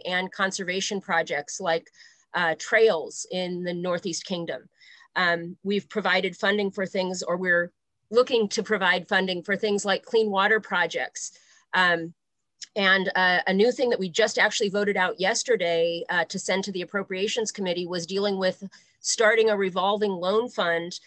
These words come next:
to increase energy efficiency projects around the state. So we're looking to put five million dollars into a fund, which will be paid back through savings in energy efficiency with projects that will be,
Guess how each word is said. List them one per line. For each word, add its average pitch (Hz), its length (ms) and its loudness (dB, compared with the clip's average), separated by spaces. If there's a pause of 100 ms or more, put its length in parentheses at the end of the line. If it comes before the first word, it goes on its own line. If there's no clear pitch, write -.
(200)
to - 180 0
increase 208 680 -2
energy 202 340 -2
efficiency 208 520 -4
projects 170 640 -2
around 170 280 0
the 170 80 -8
state. 165 400 -2 (400)
So 196 260 2
we're 190 160 0
looking 208 300 0
to 202 60 -2
put - 220 -2
five 185 260 0
million 202 280 0
dollars 190 440 0
into 190 280 -2
a 175 60 -4
fund, 208 540 0
which 190 220 -6
will 190 100 -4
be 175 180 -12
paid 202 360 -4
back 190 420 0
through 190 200 -8
savings 185 640 -6
in 175 160 -6
energy 175 360 -4
efficiency 170 720 -8 (260)
with 180 220 -6
projects 180 480 0
that 175 160 -2
will 175 160 -6
be, 165 440 -6